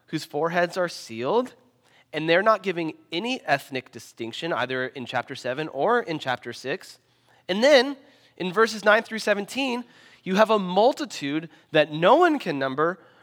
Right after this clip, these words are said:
representing every tribe and tongue and nation. And so when you pair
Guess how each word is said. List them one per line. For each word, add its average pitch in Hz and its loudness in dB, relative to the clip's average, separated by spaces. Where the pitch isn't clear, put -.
representing 196 0
every 202 2
tribe 135 -6
and 123 -12
tongue 107 -16
and 117 -14
nation. 101 -16
And 190 -4
so 226 0
when 214 2
you 202 -4
pair 254 0